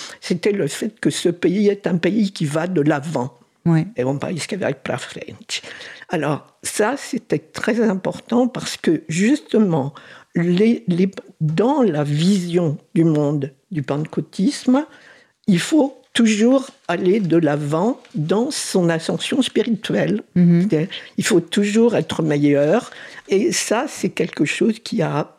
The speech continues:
Speaker 1: euh, disons, développé une certaine, euh, une certaine dynamique de compréhension de ce que racontaient les militaires. Donc, en mille neuf cent quatre-vingt-deux, qui ont été les premières élections avant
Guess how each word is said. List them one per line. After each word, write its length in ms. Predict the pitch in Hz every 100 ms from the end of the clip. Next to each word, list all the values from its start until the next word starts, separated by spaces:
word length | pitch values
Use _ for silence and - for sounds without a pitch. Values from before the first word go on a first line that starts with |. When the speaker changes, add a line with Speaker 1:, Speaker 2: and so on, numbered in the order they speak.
| -
Speaker 1:
euh, 60 | 151
disons, 480 | 151 160 165 175
développé 760 | 180 185 180 165 180 - 220 311 - - - -
une 120 | 190
certaine, 760 | 180 185 - - 202 190 196 175
euh, 760 | 165 160 165 165 165 170 170 190 349 370 - 392
une 160 | 180 175
certaine 720 | - - - 190 180 175 160
dynamique 680 | 165 214 214 208 214 254 254
de 80 | 233
compréhension 880 | 196 196 190 170 185 160 - 180 208
de 100 | 202
ce 100 | -
que 120 | 160
racontaient 420 | 165 160 156 -
les 140 | 233 233
militaires. 640 | 202 180 147 - 120 151 - - - -
Donc, 340 | 170 175 156
en 40 | -
mille 180 | 247 233
neuf 140 | 233
cent 160 | - 240
quatre-vingt-deux, 600 | - - 220 165 170 160
qui 180 | 165 135
ont 80 |
été 220 | 143 147 139
les 80 | 143
premières 420 | - 190 220 180
élections 480 | 165 143 - 147 104 -
avant 480 | - 233 220 143 143